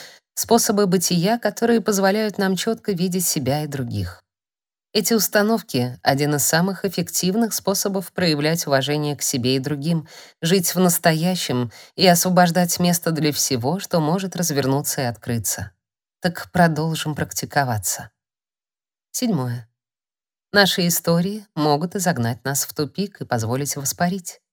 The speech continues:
Когда мы переписываем наши истории и практикуем жизнь в новых, то начинаем создавать то, что для нас работает, и прощаться с тем, что не полезно.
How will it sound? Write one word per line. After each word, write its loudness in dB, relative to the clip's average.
Когда 2
мы 4
переписываем -2
наши -2
истории -2
и -2
практикуем -2
жизнь 0
в -4
новых, -2
то 6
начинаем 2
создавать 2
то, 0
что -4
для 4
нас 0
работает, -2
и -4
прощаться 0
с -2
тем, -4
что -6
не -4
полезно. -4